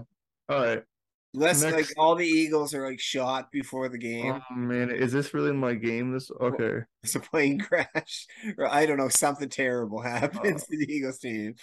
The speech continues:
Speaker 2: Um,
Speaker 1: yeah.
Speaker 2: wait,
Speaker 1: Oh,
Speaker 2: or,
Speaker 1: crap.
Speaker 2: oh, no. Oh, I'm sorry. I saw what you.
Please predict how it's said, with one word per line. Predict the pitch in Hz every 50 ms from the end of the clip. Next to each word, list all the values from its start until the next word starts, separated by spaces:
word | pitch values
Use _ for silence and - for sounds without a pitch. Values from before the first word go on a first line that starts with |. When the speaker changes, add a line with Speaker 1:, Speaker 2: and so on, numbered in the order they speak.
| - - 254
Speaker 2:
Um, | 247 214 - - 131 131 131
Speaker 1:
yeah. | 143 143 135 131 127 123 - - - - - - _ -
Speaker 2:
wait, | 151 156 175 - - 165
Speaker 1:
Oh, | 156
Speaker 2:
or, | 156
Speaker 1:
crap. | 135 135 143
Speaker 2:
oh, | 147 147 147 143 143
no. | 139 143 143 143 143 139 135 127 123 123 - 147
Oh, | 147 156 156
I'm | 156 151 139
sorry. | - 165 156 143 139 139
I |
saw | 139 - 160 151 143 147
what | 147 139
you. | 143 139 135 135 139 131